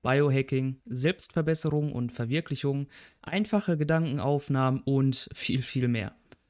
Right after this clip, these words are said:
Freut mich, dass du einschaltest. Den heutigen Podcast sollte man sich schnellstmöglich im Kalender markieren, denn es ist mein erster überhaupt, den ich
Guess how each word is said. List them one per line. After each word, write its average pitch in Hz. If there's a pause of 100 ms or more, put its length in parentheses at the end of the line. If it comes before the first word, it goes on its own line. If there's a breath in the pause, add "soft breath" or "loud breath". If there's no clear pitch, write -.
(520)
Freut 285
mich, 247
dass 233
du 220
einschaltest. 113 (640 soft breath)
Den 139
heutigen 233
Podcast 220
sollte 185
man 175
sich 165
schnellstmöglich 160
im 151
Kalender 139
markieren, 117
denn 151
es 143
ist -
mein 120
erster 131
überhaupt, 117 (100)
den 143
ich -